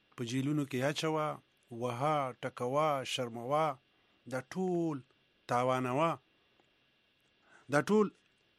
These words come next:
خو هغه یو چې کوم فکر و، کوم سوچ و، هغه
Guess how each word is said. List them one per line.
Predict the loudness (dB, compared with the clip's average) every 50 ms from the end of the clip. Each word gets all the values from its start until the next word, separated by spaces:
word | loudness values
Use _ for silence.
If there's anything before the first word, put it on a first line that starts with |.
| -10 -6
خو | 0 0 0 0 0 -4 _ _ _ _ _ _ _ _ _ _ _ -16
هغه | -10 -6 -6 -6 -4 0 0 0 0 0 -2 -8 _ _ _ _ _ _ _ _ _ -8
یو | -6 -2 -2 0 0 -2 -4 -6 -10 _ _ _ _ _ _ _ _ _ _ _ _ -14
چې | -14 -6 -2
کوم | 0 0 0 0 -4 -6 _ _ _ _ _ _ _ -14 -10 -2
فکر | -2 -2 2 4 4 4
و، | 6 4 4 4 2 0 -2 -6 -8 -4
کوم | -2 -2 -2 0 0
سوچ | 0 0 0 0
و، | -4 -4 -4 -4
هغه | -2 0